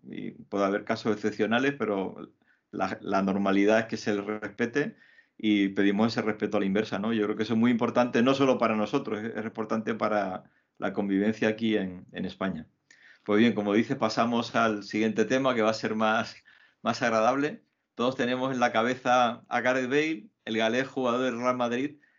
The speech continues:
que no ha conseguido aprender <laughs> castellano en no sé cuántos años que ha estado en España,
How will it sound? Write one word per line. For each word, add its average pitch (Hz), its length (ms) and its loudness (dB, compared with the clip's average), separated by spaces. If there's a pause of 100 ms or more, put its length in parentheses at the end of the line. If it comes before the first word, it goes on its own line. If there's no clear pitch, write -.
(100)
que 113 120 -4
no 120 100 0
ha 120 60 0
conseguido 127 420 0
aprender 120 540 0
<laughs> - 240 -14
castellano 120 840 0 (240)
en 120 140 -4
no 127 80 -2
sé 131 140 -6
cuántos 120 380 0
años 120 220 -2
que 120 80 -4
ha - 20 -2
estado 117 200 0
en 117 60 0
España, 135 520 -4